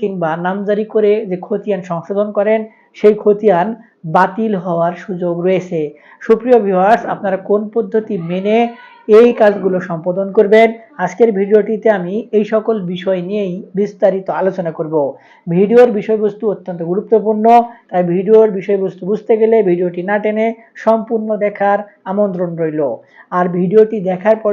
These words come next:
যদি ভালো লেগে থাকে, আরও কোনো ভিডিও দেখার আগ্রহ জন্মায়, তাহলে আমাদের চ্যানেলটি সাবস্ক্রাইব করে রাখতে পারেন এবং ভিডিও নোটিফিকেশন পেতে পাশে থাকা বেল আইকনটি চেপে রাখবেন। আসসালামু আলাইকুম। সুপ্রিয় ভিউয়ার্স, আমাদের দেশে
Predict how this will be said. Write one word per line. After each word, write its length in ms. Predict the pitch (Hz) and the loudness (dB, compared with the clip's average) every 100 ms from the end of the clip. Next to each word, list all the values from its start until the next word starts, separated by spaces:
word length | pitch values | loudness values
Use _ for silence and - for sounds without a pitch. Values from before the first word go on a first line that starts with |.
| 202 | -2
যদি 120 | 185 | -4
ভালো 200 | 160 165 196 | -4 -2 -2
লেগে 160 | 220 220 | -2 -2
থাকে, 260 | 208 226 226 226 - _ | -2 4 4 4 -2 _
আরও 220 | 170 202 233 | 2 6 6
কোনো 220 | 233 226 226 165 | 2 -2 -2 -4
ভিডিও 240 | 170 202 190 | -2 0 0
দেখার 320 | 185 180 - 151 | -2 -4 -6 -4
আগ্রহ 220 | 175 208 233 226 | -4 -2 0 0
জন্মায়, 400 | 202 170 185 240 - _ | -2 0 0 -2 -8 _
তাহলে 220 | 185 208 | -2 0
আমাদের 240 | 196 196 190 | 0 -2 -6
চ্যানেলটি 420 | 190 190 190 185 196 | -6 -6 -6 -6 -10
সাবস্ক্রাইব 420 | 180 175 - 214 214 | -10 -12 -4 -4 -2
করে 140 | 214 | -2
রাখতে 240 | 208 208 208 | -2 -2 0
পারেন 300 | 214 220 220 - _ - | 4 4 2 -6 _ -4
এবং 240 | 202 202 202 185 170 | 4 4 4 -2 -4
ভিডিও 240 | 180 220 | 2 2
নোটিফিকেশন 580 | 208 180 196 226 233 233 220 | 2 -4 -6 -6 -6 -6 -8
পেতে 240 | 170 170 226 233 - | -10 -6 -8 -6 -6
পাশে 300 | 180 - 233 | -6 -4 -8
থাকা 320 | 226 185 185 175 | -6 -8 -4 -4
বেল 220 | 180 202 | -2 -2
আইকনটি 420 | 214 214 190 185 220 233 | -2 -4 -12 -10 -10 -8
চেপে 220 | 202 175 | -6 -4
রাখবেন। 400 | 156 156 156 139 - - | -6 -6 -6 -6 -8 -10
আসসালামু 640 | - 175 - 226 220 208 202 180 | -6 -6 0 4 6 4 0 -2
আলাইকুম। 480 | 185 185 180 143 107 98 - _ _ _ | 0 -2 -4 -12 -14 -18 -20 _ _ _
সুপ্রিয় 440 | - 220 220 208 180 147 | 0 0 0 -4 -4 -6
ভিউয়ার্স, 420 | 156 180 233 - - _ _ _ 165 | -2 4 2 2 -18 _ _ _ -2
আমাদের 460 | 202 240 196 185 180 | 2 2 2 -2 -2
দেশে 360 | 196 208 165 | -2 -2 -4